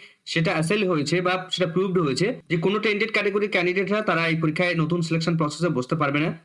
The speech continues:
এবং নতুন রুলস যেটা কার্যকরী করা হয়েছে দু হাজার পঁচিশের রুলস, সেটাতে কোনো রকমভাবে ফ্রেশ যে সমস্ত ক্যান্ডিডেট রয়েছেন, ফ্রেশ বলতে এখানে যারা আনটেন্টেড টিচার ছিলেন, তাদের যাতে কোনো রকমভাবে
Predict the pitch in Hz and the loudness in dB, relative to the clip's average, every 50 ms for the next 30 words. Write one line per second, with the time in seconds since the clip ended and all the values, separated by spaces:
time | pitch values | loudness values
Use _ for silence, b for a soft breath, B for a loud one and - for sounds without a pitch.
0 | _ - - 160 185 208 185 180 175 165 214 196 175 151 170 185 202 180 160 185 | _ -4 -2 0 0 2 2 0 0 0 0 2 2 2 2 2 0 0 -2 0
1 | 180 202 202 202 202 - 156 147 143 160 170 170 175 170 156 147 156 165 165 165 | 0 0 -2 0 0 -2 -2 0 0 0 0 0 0 0 0 0 0 0 0 0
2 | 196 160 156 151 147 151 147 147 156 151 151 165 160 185 175 156 165 147 - - | 0 0 0 0 0 0 0 0 -2 -2 0 0 0 0 2 2 2 0 0 -4
3 | - B B B B B - - 170 175 185 185 202 208 202 202 B B B B | -8 B B B B B -2 -2 0 0 0 0 0 -2 -2 -4 B B B B
4 | B B _ _ - 180 196 202 208 202 214 208 190 180 185 208 - - 196 196 | B B _ _ -2 0 2 0 0 0 0 0 0 2 0 -2 0 0 0 0
5 | 202 180 165 165 170 165 185 175 160 185 185 175 170 156 151 151 160 175 160 170 | 0 0 2 0 2 2 2 0 0 0 0 0 2 2 0 0 0 0 2 2
6 | 165 156 156 160 190 185 170 180 180 185 180 190 208 196 202 196 214 208 208 185 | 0 0 0 0 -2 -2 0 0 -2 0 0 0 0 0 0 0 0 0 0 0
7 | 190 185 185 185 180 - - _ _ - 147 160 170 160 202 202 190 202 220 220 | 0 0 0 -2 -4 -8 -16 _ _ -2 0 0 2 0 0 0 0 -2 -2 -4
8 | - - _ _ - 170 160 165 196 190 170 160 160 - 131 123 135 160 170 - | -6 -14 _ _ -2 0 0 2 0 0 0 -2 -2 0 0 0 0 0 -2 -2
9 | - 160 160 170 165 185 185 190 190 185 185 175 170 175 175 165 180 185 175 185 | -2 0 0 2 0 0 0 -2 0 0 0 0 2 0 0 0 0 0 2 0
10 | 185 | 0